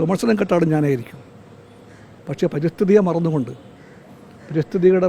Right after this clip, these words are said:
പ്രാധാന്യം അവഗണിച്ചുകൊണ്ട് ഈ ഗ്ലോബലൈസേഷനും ഗ്ലോബൽ വാർമിങ്ങും തമ്മിലുള്ള വർഗ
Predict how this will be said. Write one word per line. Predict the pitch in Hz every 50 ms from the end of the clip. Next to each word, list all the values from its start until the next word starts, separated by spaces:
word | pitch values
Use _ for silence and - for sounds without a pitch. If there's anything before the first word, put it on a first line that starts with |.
| 170
പ്രാധാന്യം | 165 160 - 180 175 175 175 156
അവഗണിച്ചുകൊണ്ട് | 160 165 175 175 151 - 170 147 131 117 - - - - - - - - - - - - - - - - - - - - - - - 151 156 180
ഈ | 185 202 214 233 - - - - - - - - - - - - - - -
ഗ്ലോബലൈസേഷനും | 143 147 156 160 170 196 208 208 214 - - 202 170 - 190 165 151 147 165 214 208 - - - - - - - - - - - - -
ഗ്ലോബൽ | 151 156 156 170 180 196 202 202 175 160
വാർമിങ്ങും | 160 160 175 185 196 196 190 185 175 175
തമ്മിലുള്ള | 165 151 156 143 139 131 131 156 214 202 - - - - - - - - - - - - - - - - 143
വർഗ | 143 147 160 180 180 190